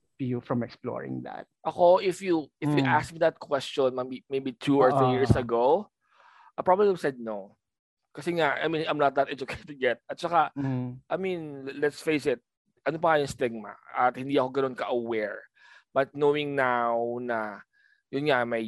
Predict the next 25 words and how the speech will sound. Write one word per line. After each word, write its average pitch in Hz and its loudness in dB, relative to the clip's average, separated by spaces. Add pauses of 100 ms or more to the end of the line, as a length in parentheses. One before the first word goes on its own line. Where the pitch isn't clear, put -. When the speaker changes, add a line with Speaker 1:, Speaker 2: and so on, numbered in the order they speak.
(100)
Speaker 2:
U 135 0
equals 127 -4
U, 151 4
and 117 -2
there 117 -2
Speaker 1:
Mm-hmm. 113 4
Speaker 2:
are, 110 0
and 127 -10
there's 123 -2 (160)
prep 147 0 (480)
na 120 -4
you 120 -6
can 113 -10
take, 156 -2
or, 143 0 (160)
Speaker 1:
Correct. - -12
Speaker 2:
and 139 -8
you 139 -8
can 147 -2
always 131 0
have 120 -8
safe 151 -6
sex 147 -6
din 147 -2
naman. 147 0